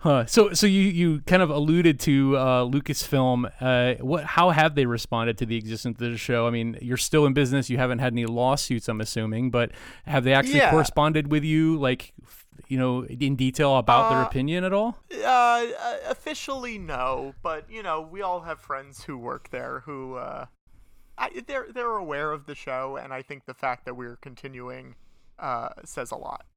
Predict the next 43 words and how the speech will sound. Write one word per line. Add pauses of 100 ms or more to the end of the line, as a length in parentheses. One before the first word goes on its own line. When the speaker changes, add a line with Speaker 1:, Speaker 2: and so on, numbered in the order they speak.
(160)
Speaker 1:
There's
Speaker 2:
Because,
Speaker 1:
sort
Speaker 2:
you
Speaker 1:
of
Speaker 2:
know,
Speaker 1:
just
a
Speaker 2:
and
I
Speaker 1:
mutual
Speaker 2:
think
Speaker 1:
respect,
kind
of. (260)
Speaker 2:
Exactly.
Speaker 1:
Yeah.
Speaker 2:
You
let
it
happen. (140)
We're
not, (100)
we're
not
doing
anything
to
defame
his
name.
You
know
what
I
mean?
Everyone
knows
it's
obviously
not
George
Lucas.